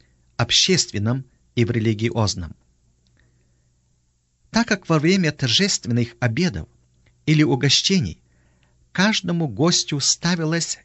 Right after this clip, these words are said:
или давалась отдельная чаша, то с течением времени словом "чаша" стали обозначать и сосуд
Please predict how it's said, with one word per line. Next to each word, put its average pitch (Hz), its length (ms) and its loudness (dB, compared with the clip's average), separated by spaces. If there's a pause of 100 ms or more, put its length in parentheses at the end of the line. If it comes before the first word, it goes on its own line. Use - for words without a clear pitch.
или 123 220 2
давалась 143 640 0
отдельная 110 640 -2
чаша, - 480 -2 (1160)
то 131 100 0
с - 100 0
течением 190 640 0
времени 123 640 2 (680)
словом 180 500 0
"чаша" 196 440 -2
стали 175 580 -4
обозначать 120 800 -2
и 147 40 0
сосуд - 560 -4